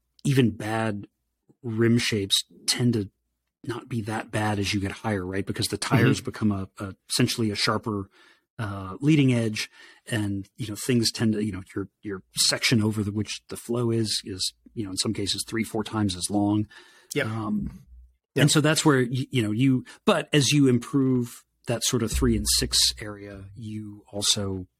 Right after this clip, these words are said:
Speaker 1: y-, you do end up improving things up there as well. And then of course you get into problems of, you know, like, that first eight oh eight was twenty-seven millimeters wide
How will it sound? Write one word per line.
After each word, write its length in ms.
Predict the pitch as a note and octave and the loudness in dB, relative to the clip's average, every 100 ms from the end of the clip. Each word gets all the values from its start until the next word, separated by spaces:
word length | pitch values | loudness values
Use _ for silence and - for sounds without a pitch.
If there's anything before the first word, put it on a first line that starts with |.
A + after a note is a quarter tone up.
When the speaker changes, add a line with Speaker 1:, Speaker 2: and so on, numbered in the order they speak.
| _ _ _ | _ _ _
Speaker 1:
y-, 140 | B2+ A#2 | -10 -6
you 140 | B2+ B2 | -2 0
do 280 | A2 C3+ B2 | 4 4 6
end 140 | A2 | 4
up 120 | G#2+ | 0
improving 400 | G#2 G2+ G#2+ G#2 | -4 -4 -4 -4
things 260 | G2 G2+ F#2 | -6 -8 -10
up 80 | F#2+ | -12
there 160 | - F#2 | -20 -16
as 120 | F#2+ | -8
well. 180 | A#2 A2 | -4 2
And 100 | A#2+ | 4
then 80 | D3 | 6
of 80 | C3 | 4
course 220 | A#2+ - | 0 0
you 60 | A2 | 0
get 120 | G#2 | 0
into 140 | G2+ | -2
problems 480 | - G2+ G2+ G2 G2 | -6 -12 -8 -6 -6
of, 180 | G2 G2 _ - - _ _ _ _ | -8 -14 _ -20 -20 _ _ _ _
you 100 | A#2 | -10
know, 80 | G2 | -8
like, 140 | G2+ | -8
that 140 | - G#2+ | -8 -2
first 320 | - B2+ - | 2 4 4
eight 120 | A2+ | 2
oh 100 | G#2+ | 2
eight 120 | B2 | 2
was 120 | G#2+ - | 0 -2
twenty-seven 520 | - B2 A2+ A2+ G#2 | 2 4 4 2 0
millimeters 460 | G#2+ G#2 G2+ F#2 - | 0 0 -4 -8 -12
wide 420 | G#2 G2+ F#2+ F2+ | -10 -10 -10 -16